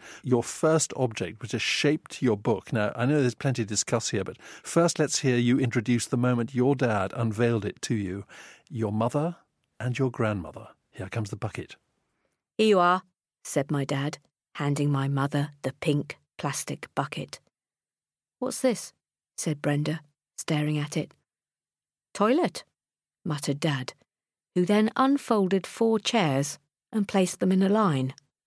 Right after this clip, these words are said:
Speaker 2: "You want me to piss in this whilst you all sit there and watch?" asked Brenda. "What am I, the evening's entertainment?"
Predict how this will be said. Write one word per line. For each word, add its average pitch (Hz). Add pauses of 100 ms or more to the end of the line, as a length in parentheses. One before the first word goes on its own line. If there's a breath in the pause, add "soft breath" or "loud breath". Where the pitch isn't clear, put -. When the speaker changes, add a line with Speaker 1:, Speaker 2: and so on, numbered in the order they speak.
(1040)
Speaker 2:
"You 254
want 294
me 254
to -
piss -
in 254
this 180 (100)
whilst 208
you 226
all 226
sit -
there 226
and 240
watch?" - (440)
asked 139
Brenda. 131 (760)
"What 302
am 294
I, 151 (540)
the 269
evening's 269
entertainment?" 247